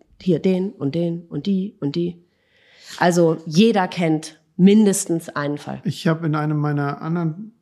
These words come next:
Speaker 2: Folgen mit einem Palliativmediziner gesprochen und der hat gesagt, und da ging's natürlich nicht nur um Suizid, sondern da ging's um das Thema Tod.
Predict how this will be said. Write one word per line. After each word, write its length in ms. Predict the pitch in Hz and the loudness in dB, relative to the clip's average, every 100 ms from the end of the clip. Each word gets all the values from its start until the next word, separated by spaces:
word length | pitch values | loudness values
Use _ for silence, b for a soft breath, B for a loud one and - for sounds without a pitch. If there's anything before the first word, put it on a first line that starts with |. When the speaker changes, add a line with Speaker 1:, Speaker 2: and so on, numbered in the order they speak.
| _ | _
Speaker 2:
Folgen 440 | - 160 165 151 | -6 -4 -2 -2
mit 140 | 147 143 | -4 -6
einem 120 | 139 | -8
Palliativmediziner 840 | 143 135 135 165 - 135 131 147 139 | -6 -6 -6 -10 -10 -10 -10 -10 -10
gesprochen 480 | 135 - 135 - | -12 -12 -10 -8
und 80 | 147 | -8
der 100 | 135 | -6
hat 140 | 139 - | -8 -8
gesagt, 320 | 135 143 139 | -8 -6 -4
und 80 | 139 | -4
da 60 | |
ging's 220 | 127 143 | -4 -4
natürlich 380 | 156 135 135 131 | -2 -4 -4 -8
nicht 160 | 135 139 | -8 -6
nur 80 | 139 | -6
um 80 | |
Suizid, 380 | 131 135 - 165 | -6 -10 -2 -2
sondern 240 | 147 127 127 | -2 -4 -4
da 60 | |
ging's 200 | 127 135 | -6 -8
um 160 | 139 127 | -8 -12
das 280 | - - _ | -14 -20 _
Thema 260 | - 139 131 | -4 -2 -2
Tod. 440 | - 151 190 - | -2 -2 -2 -4